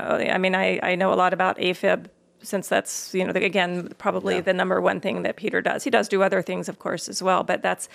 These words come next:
Speaker 1: so many people have afib. And the thing is that people don't have any idea they have it. So she could have had it and never
Speaker 2: Yeah.
Speaker 1: known, but then she has this horrendous incident, and then they're actually saying, "Well,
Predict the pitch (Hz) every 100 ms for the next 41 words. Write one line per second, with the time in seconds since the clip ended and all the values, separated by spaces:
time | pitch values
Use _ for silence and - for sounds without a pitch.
0 | - - - 240 220 190 196 - 185 226
1 | 226 190 170 - - 190 196 262 240 190
2 | - 208 190 175 202 185 175 185 185 -
3 | - - 151 - 196 - - - - -
4 | 208 320 - 262 233 - - 226 202 -
5 | - - - - 202 196 196 226 175 175
6 | 175 202 233 190 - 208 - - _ -
7 | - 214 220 220 226 190 180 175 - -
8 | 185 196 190 180 - 208 247 - 175 175
9 | 185 - - - _ 180 180 185 180 185
10 | 180 - 185 175 180 - 170 - 196 185
11 | 180 170 165